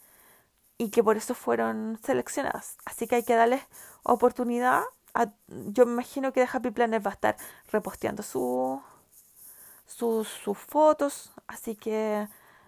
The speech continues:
es una súper buena oportunidad para, mm, para ver qué onda con ellas. Eh, así que, nada, felicitaciones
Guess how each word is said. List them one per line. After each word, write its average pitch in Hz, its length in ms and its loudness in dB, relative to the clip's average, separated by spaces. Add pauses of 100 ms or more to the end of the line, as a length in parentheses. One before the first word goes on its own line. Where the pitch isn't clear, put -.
(140)
es 240 140 2
una 240 220 2
súper 254 280 0
buena 262 220 2
oportunidad 262 560 0
para, 233 540 6
mm, 202 460 -6 (2500)
para 233 280 10
ver 302 320 4
qué 330 160 2
onda 427 260 0 (240)
con 415 180 -4
ellas. - 340 -6 (520)
Eh, 220 180 -2
así 214 280 -6
que, 240 240 -2
nada, 403 280 -4
felicitaciones 277 880 -2